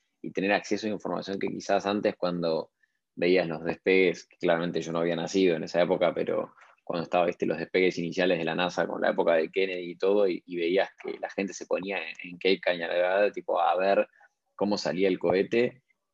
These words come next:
y hoy estás viendo en vivo cómo, eh, <laughs> ma-, mandan el Tesla dentro del cohete. O sea, eso son, son cosas irrisorias, y ver cómo aterriza en Marte y ver todo lo que significa eso me parece,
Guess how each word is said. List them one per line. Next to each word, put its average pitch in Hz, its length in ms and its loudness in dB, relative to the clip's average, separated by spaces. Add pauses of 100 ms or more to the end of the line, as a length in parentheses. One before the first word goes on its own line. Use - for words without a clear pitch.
y 92 80 -4
hoy 101 360 0
estás - 220 -10
viendo 95 200 -2
en 87 120 -4
vivo 107 380 4
cómo, 85 640 -4
eh, - 600 -10
<laughs> 92 40 -14
ma-, 95 260 -2
mandan 92 380 -2
el 87 220 -2
Tesla 98 340 4
dentro 87 380 -2
del 87 100 -8
cohete. 110 400 2
O - 80 -14
sea, - 260 -6
eso - 300 -8
son, - 240 -14
son 90 80 -20
cosas 98 240 -8
irrisorias, 104 640 -4
y - 40 -10
ver - 240 -2 (480)
cómo 98 260 0
aterriza 92 440 -2
en 87 80 -6
Marte 104 480 0
y 90 140 0
ver 90 160 -4
todo 92 140 0
lo 90 100 0
que 95 80 -10
significa 87 400 -4
eso 101 120 -6
me 90 120 -4
parece, 90 420 -4